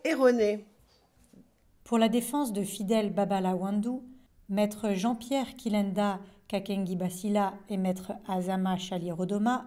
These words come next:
Speaker 2: ont également présenté leurs conclusions finales. Monsieur Babala s'est aussi adressé à la cour. Maître Kilenda a dit que monsieur Babala et monsieur Bemba étaient amis depuis leurs années d'études en Belgique.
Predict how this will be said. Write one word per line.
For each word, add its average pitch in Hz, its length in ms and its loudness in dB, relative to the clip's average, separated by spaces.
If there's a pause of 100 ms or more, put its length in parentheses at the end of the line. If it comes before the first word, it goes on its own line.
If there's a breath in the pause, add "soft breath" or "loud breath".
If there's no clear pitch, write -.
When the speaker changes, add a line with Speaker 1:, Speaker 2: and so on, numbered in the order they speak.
Speaker 2:
ont 226 180 -4
également 254 480 0
présenté 208 480 -2
leurs 208 180 0
conclusions 196 460 -2
finales. 165 520 -4 (1120)
Monsieur 196 320 -2
Babala 185 440 2
s'est 208 260 -6
aussi 196 340 -6
adressé 202 600 -2
à 202 100 -4
la 180 100 -2
cour. 165 480 -10 (1120)
Maître 208 340 2
Kilenda 233 640 4 (500 loud breath)
a 208 100 4
dit 254 200 0
que 220 260 2
monsieur 208 440 0
Babala 214 600 4
et 196 60 0
monsieur 196 280 -2
Bemba 214 440 2
étaient 214 220 -2
amis 214 240 2
depuis 208 580 -2
leurs 190 260 0
années 214 200 2
d'études 202 360 0
en 185 80 0
Belgique. 175 580 -4